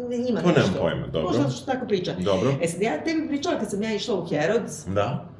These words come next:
Speaker 1: a, mislim, zato mi je to super zazvučalo, kao nekako istinito, te, te klase, klasne razlike i sve. Znači, e, moj Šone, ja mu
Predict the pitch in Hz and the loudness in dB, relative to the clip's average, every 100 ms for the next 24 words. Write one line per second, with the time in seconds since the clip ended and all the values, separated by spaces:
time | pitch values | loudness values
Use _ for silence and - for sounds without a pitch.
0 | - - - - - - 190 190 226 240 | -20 -16 -16 -16 -6 0 0 0 -2 0
1 | 262 330 269 254 277 233 196 180 202 - | 0 2 0 2 6 6 4 0 -2 2
2 | 269 220 185 185 160 175 165 196 151 139 | 0 4 2 2 0 -2 0 0 0 -4
3 | - - - - - 233 202 202 214 208 | -8 -12 -14 -18 -6 0 2 2 0 2
4 | 220 214 202 190 165 165 - 185 226 196 | 4 4 0 -2 -4 -2 0 2 2 2
5 | 233 208 - 202 190 - - - 160 - | 4 2 0 2 4 2 -4 0 0 2
6 | - - 196 165 156 165 180 - 156 - | 2 0 -2 2 2 2 0 -2 -4 -2
7 | 143 - - - - 180 185 320 - - | -6 -6 -14 -18 -6 -4 0 0 0 -2
8 | 185 160 - - - 160 165 - - - | 0 0 -2 -4 -6 -4 -2 -2 -4 -6
9 | 123 160 311 254 180 170 175 170 170 170 | -4 -2 -2 0 0 -2 -2 -6 -6 -6